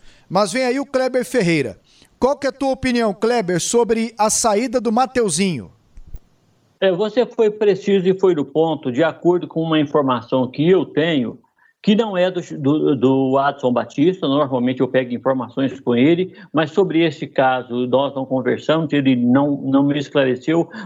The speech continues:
Speaker 2: mas é de alguém de dentro do Atlético.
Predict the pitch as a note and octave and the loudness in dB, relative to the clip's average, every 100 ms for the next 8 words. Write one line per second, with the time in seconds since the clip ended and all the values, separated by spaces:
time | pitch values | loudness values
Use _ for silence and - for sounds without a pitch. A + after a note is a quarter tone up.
0 | - F3 G3 G3 F#3+ F3+ C#3 E3+ D#3+ C#3+ | -2 -2 -2 -2 0 -2 0 -2 0 0
1 | C#3+ C#3+ D3 C#3+ C#3+ C3 A#2 - - - | 2 2 0 2 0 -2 -8 -10 -12 -18
2 | - | -20